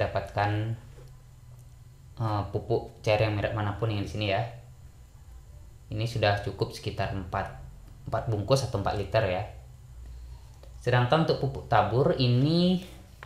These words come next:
saya hanya menggunakan Ponska Sobat. Saya tidak menggunakan urea.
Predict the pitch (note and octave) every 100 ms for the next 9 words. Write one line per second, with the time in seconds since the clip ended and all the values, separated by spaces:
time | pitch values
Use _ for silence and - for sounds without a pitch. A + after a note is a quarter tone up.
0 | - - - C#3 D#3 C#3+ C#3 B2+ A#2+ B2+
1 | C3 G#2+ A2+ - - A2+ G#2+ G2+ G2 -
2 | - - - - - - - B2+ B2 A2+
3 | A2+ G#2+ G#2 G2+ G2+ G2+ G#2 G2+ F#2+